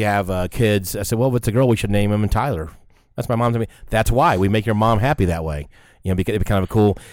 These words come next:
But I think Tyler is a more, is a cool, cooler as a female name than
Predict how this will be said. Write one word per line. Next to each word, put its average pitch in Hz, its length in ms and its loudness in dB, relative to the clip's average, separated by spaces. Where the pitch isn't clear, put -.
But 131 140 4
I 120 140 2
think 151 200 2
Tyler 123 520 2
is 110 180 0
a 107 80 4
more, 107 300 4
is 107 160 -2
a 107 80 2
cool, 107 840 2
cooler 113 800 4
as 101 180 0
a 95 60 0
female 104 600 0
name 80 500 -2
than 92 680 2